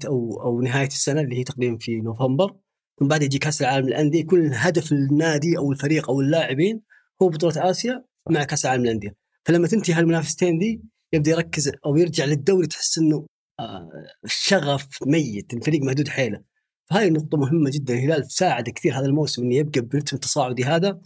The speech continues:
إنه ما عنده نهاية وعنده بطولة كأس عالم وقيمة في ال-، في نص الموسم تخ-، تهبط العزيمة، خليني أقول لك.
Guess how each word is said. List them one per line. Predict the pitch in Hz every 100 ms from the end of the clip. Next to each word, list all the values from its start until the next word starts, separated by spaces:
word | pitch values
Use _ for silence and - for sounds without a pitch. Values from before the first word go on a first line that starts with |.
| _ _ 147
إنه | 147
ما | 156
عنده | 143 135 127 113 - -
نهاية | 120 131 135 139 110
وعنده | 113 131 117
بطولة | - 131
كأس | 131 -
عالم | 120 147 156 143 _
وقيمة | - 147 135 -
في |
ال-، | 123 117 110 - _ -
في | 147
نص | - -
الموسم | 147 151 - 208 - _ -
تخ-، | - -
تهبط | - 190 160 143
العزيمة، | 113 123 123 101
خليني | 101 104 95
أقول |
لك. | 87